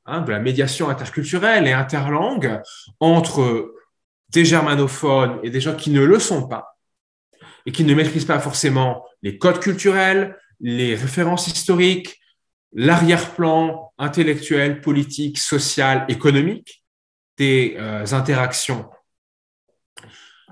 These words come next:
auxquelles, euh, vous êtes amené à participer.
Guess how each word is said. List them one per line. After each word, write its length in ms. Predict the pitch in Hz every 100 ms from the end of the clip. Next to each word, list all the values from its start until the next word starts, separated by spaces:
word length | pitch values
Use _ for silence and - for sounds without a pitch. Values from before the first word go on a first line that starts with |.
| _ _ _
auxquelles, 640 | - 135 135 139 123 113 113
euh, 240 | 101 98 90 76 - _
vous 240 | 98 107 110
êtes 120 | 110
amené 220 | 107 110
à 60 | 104
participer. 640 | 98 - 101 - - -